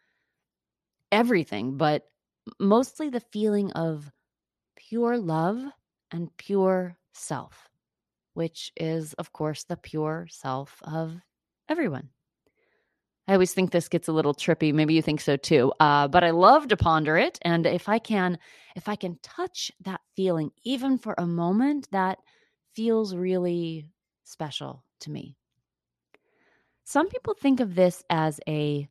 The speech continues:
protective layer, something that we close off if we feel threatened or if we believe that we're being emotionally or mentally harmed. But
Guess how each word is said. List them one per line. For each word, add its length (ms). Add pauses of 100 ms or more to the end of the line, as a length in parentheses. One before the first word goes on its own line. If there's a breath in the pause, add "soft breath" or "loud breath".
(600)
protective 580
layer, 300
something 380
that 120
we 120 (100)
close 600
off 500
if 160
we 140
feel 400
threatened 480
or 180
if 140
we 200
believe 420
that 140
we're 140
being 300
emotionally 760
or 260
mentally 440
harmed. 460
But 260